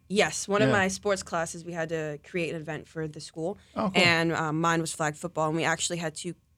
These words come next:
Speaker 1: end it because the football team was losing to the baseball team and started tackling people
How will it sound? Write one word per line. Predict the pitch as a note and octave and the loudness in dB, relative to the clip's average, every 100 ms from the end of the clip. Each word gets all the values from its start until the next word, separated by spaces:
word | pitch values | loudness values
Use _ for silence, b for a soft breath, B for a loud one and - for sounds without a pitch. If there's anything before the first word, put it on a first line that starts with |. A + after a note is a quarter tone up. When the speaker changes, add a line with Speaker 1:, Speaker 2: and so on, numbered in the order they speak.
| _ _ - | _ _ 4
Speaker 1:
end | G#3 A#3 | 6 6
it | F#3 - | 4 2
because | F#3 F#3 E3+ | -4 -4 -6
the | E3+ | -6
football | - A#3 B3 G#3 | -6 -4 0 0
team | G3 F3+ E3 D#3+ D#3+ _ | 0 0 0 0 -4 _
was | - F3 D#3 | -6 -4 0
losing | G3+ A3 F#3 | 2 2 -2
to | F3 | -4
the | E3+ | -6
baseball | E3+ F#3 G3+ F3+ | 2 4 4 -2
team | - E3 | -4 -4
and | D3+ | -4
started | - E3+ D#3 | -4 -4 -4
tackling | - - G#3 G3 F3 D#3+ | -8 -2 0 0 -2 -2
people | D3+ D3+ D3 B2+ | -4 -8 -6 -8